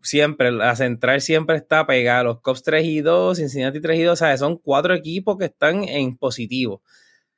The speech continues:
Por otro, en el West, los Dodgers están cinco y dos, pero los Dodgers tienen, eh, más dos juegos igual que los Padres por encima que todo el mundo, porque ellos jugaron una serie de dos juegos en, en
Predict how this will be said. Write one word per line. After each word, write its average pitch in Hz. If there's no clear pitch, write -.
Por 165
otro, 226
en 165
el 156
West, 196
los 156
Dodgers 165
están 196
cinco 202
y 202
dos, 165
pero 151
los 143
Dodgers 147
tienen, 180
eh, 135
más 151
dos 160
juegos 160
igual 143
que 160
los 156
Padres 156
por 151
encima 151
que 151
todo 160
el 170
mundo, 147
porque 135
ellos 123
jugaron 135
una 135
serie 143
de 135
dos 127
juegos 135
en, 139
en 113